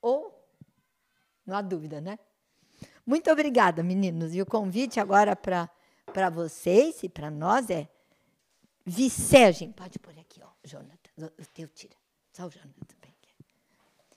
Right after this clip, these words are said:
Vicegem nessas coisas boas que Deus criou pra nós, tá? Como abundância de frutas, verduras e legumes crus.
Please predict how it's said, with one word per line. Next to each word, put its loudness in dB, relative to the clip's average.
Vicegem -2
nessas -6
coisas -2
boas -8
que -20
Deus -6
criou -6
pra -12
nós, -14
tá? -8
Como 4
abundância 6
de 0
frutas, 4
verduras 0
e -8
legumes -4
crus. 6